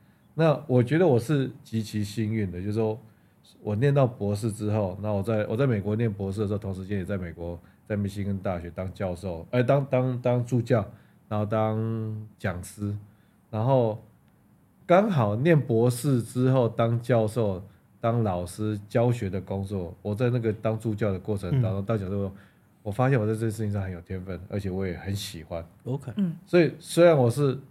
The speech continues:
Speaker 1: 走着好像这个社会上大家觉得该走的路，但是我觉得我是运气好，是这条路走到后来，哎，我又刚好又很爱做教学，所以其实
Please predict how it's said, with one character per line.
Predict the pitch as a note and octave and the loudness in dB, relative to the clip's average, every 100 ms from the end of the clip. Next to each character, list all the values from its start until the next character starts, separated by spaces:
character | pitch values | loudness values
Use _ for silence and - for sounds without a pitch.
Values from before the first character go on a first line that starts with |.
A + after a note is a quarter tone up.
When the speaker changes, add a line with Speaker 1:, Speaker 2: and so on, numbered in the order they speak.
| _ | _
Speaker 1:
走 | - A#2 G2+ | -2 0 0
着 | G2+ A2+ G#2 | 0 0 0
好 | F#2 G2 | -2 -2
像 | B2+ A#2+ | 0 0
这 | |
个 | A#2+ | 0
社 | A#2 A#2+ | 0 2
会 | A2+ | 2
上 | A2 G#2+ | 0 -2
大 | G2+ | -2
家 | G2+ G2+ | -2 -4
觉 | F#2+ | -6
得 | F2 E2+ | -10 -10
该 | F#2+ F#2 | -8 -8
走 | F2+ D#2 | -8 -12
的 | D#2+ D#2 | -14 -18
路， | F2+ - _ _ _ _ | -20 -20 _ _ _ _
但 | B2+ | -2
是 | B2+ | 0
我 | G#2+ | 0
觉 | G#2 A2 | 0 0
得 | - - | -2 -8
我 | F#2 | -10
是 | B2 B2+ | -8 -6
运 | G2 | -6
气 | - F2+ | -6 -8
好， | - - _ _ _ _ _ | -8 -18 _ _ _ _ _
是 | - A#2+ G#2+ - - | -8 -4 -4 -6 -8
这 | - A2+ | -2 0
条 | G#2+ | 2
路 | A#2+ | 0
走 | G#2+ F2+ | -2 -4
到 | G#2 | -2
后 | G#2 G#2 | -2 -2
来， | F2 | -2
哎， | A2+ B2 | -2 -2
我 | A2+ A2 - | -2 -2 -2
又 | B2+ | 0
刚 | C3 A#2+ | 2 2
好 | G#2+ | 2
又 | A2 | 0
很 | F#2 | -2
爱 | G2 G2 | -4 -4
做 | G2+ F#2 | -4 -6
教 | F2+ F2 | -6 -8
学， | F2 - - _ _ _ _ | -10 -16 -20 _ _ _ _
所 | - G#2+ | -4 -4
以 | F2 - - _ | -4 -10 -20 _
其 | C3+ | 0
实 | D3 | 0